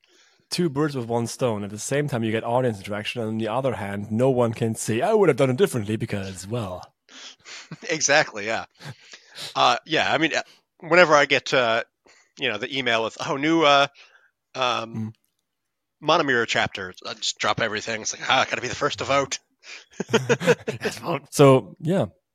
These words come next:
Speaker 1: more shout-outs?
Speaker 2: Third off is, uh,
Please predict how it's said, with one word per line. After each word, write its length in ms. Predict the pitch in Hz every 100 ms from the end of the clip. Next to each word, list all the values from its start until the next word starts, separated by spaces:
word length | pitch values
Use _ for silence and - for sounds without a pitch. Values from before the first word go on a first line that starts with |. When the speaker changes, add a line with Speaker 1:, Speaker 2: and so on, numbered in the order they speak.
| -
Speaker 1:
more 220 | 113 113
shout-outs? 500 | 113 107 175 202 - _ _ _ - _ _ -
Speaker 2:
Third 260 | - 151
off 320 | 143 139 - -
is, 360 | 120 123 117 -
uh, 280 | 120 110